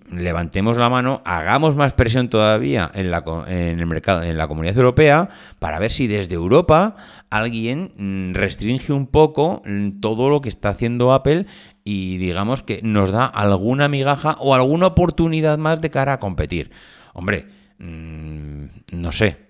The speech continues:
eh, decir esto, eh, parece pues lo que es, una pataleta, intentar que alguien controle a Apple para que a ti, eh, te beneficie. Entonces, no sé, le-, creo que literalmente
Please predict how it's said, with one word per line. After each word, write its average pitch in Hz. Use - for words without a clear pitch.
eh, 78
decir 85
esto, 107
eh, 87
parece 85
pues 90
lo 78
que 98
es, -
una 92
pataleta, 120
intentar 101
que 92
alguien 120
controle 117
a 123
Apple 135
para 104
que 95
a 87
ti, 147
eh, 90
te 101
beneficie. 90
Entonces, 92
no 82
sé, 98
le-, 92
creo 156
que 175
literalmente 135